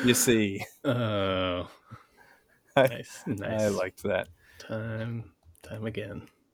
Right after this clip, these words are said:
Speaker 1: Mm-hmm.
Speaker 2: Uh, what happens when it rains on cats and dogs?
Speaker 1: When it rains cats and dogs on cats and dogs? I have no idea what happens.
Speaker 2: You have to be careful not to step into a poodle.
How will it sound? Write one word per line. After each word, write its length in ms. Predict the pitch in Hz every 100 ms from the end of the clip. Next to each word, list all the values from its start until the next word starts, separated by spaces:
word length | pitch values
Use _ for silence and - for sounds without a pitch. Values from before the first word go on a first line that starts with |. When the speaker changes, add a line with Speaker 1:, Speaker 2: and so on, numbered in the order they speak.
| _ - - 147
Speaker 1:
Mm-hmm. 480 | 131 131 135 151 123 -
Speaker 2:
Uh, 60 | 117 -
what 380 | 143 147 185 -
happens 720 | - 110 - 107 104 110 - -
when 160 | 113
it 100 | 117 -
rains 560 | 123 131 131 131 123 -
on 280 | 113 117 113
cats 420 | - 110 113 - -
and 280 | 107 107
dogs? 640 | 101 95 95 98 - - - _ _ _ _ _ _ _ _ _ _ _ _ _ - - - -
Speaker 1:
When 180 | 120
it 80 | 113
rains 400 | 113 117 120 110
cats 360 | - 123 113 -
and 100 | 107
dogs 320 | 104 104 101
on 180 | 101 107
cats 340 | - 107 107
and 100 | 104
dogs? 400 | 104 107 113 - -
I 80 | 113
have 160 | 113
no 180 | 117 117
idea 460 | 113 110 110 98 -
what 120 | 110
happens. 480 | 104 95 - - - _ _ -
Speaker 2:
You 80 | 127
have 180 | 139 -
to 100 | -
be 100 | 117
careful 360 | - 117 120
not 220 | 113 110 -
to 80 |
step 320 | 120 - 117 120
into 260 | 117 113
a 40 | 104
poodle. 460 | - 127 107 98